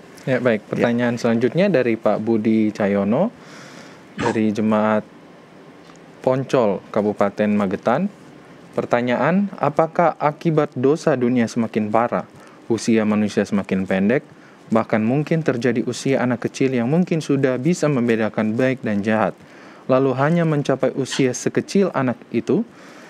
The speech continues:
Speaker 1: Dan apakah dunia dimusnahkan akibat ulah manusia yang semakin parah dosanya? Berarti,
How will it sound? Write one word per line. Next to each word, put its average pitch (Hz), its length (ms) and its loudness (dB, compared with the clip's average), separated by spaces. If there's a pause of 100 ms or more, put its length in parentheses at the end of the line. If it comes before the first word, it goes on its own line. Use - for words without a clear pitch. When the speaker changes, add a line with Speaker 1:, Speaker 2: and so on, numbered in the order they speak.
Speaker 1:
Dan 131 400 0
apakah 196 400 2
dunia 156 480 2
dimusnahkan 143 760 0 (440)
akibat 127 400 0
ulah 143 320 2
manusia 120 400 0
yang 110 120 -2
semakin 110 520 0
parah 131 320 0
dosanya? 104 560 -2 (480)
Berarti, 120 560 2